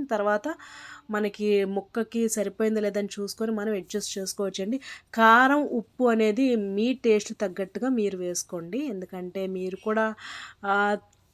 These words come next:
తినాలి కాబట్టి నాకు కొంచెం కారం ఎక్కువ పడుతుంది కాబట్టి నేను కొంచెం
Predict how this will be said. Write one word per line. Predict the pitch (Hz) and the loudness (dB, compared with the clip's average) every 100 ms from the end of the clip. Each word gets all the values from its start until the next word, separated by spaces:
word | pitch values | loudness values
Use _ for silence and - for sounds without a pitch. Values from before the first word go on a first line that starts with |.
| _ _ _ _ - | _ _ _ _ 0
తినాలి | 254 262 262 | 4 6 4
కాబట్టి | 247 226 208 208 - 254 | 4 2 2 0 0 0
నాకు | 240 247 | 0 0
కొంచెం | 262 247 254 | 0 0 -2
కారం | 233 233 247 262 | 0 4 4 6
ఎక్కువ | 240 262 247 | 2 0 0
పడుతుంది | 240 233 233 220 | 0 -2 -2 -2
కాబట్టి | 214 208 208 349 370 - | -2 -2 -4 -4 -6 -6
నేను | 233 226 | -4 -2
కొంచెం | 220 220 226 | -2 -4 -6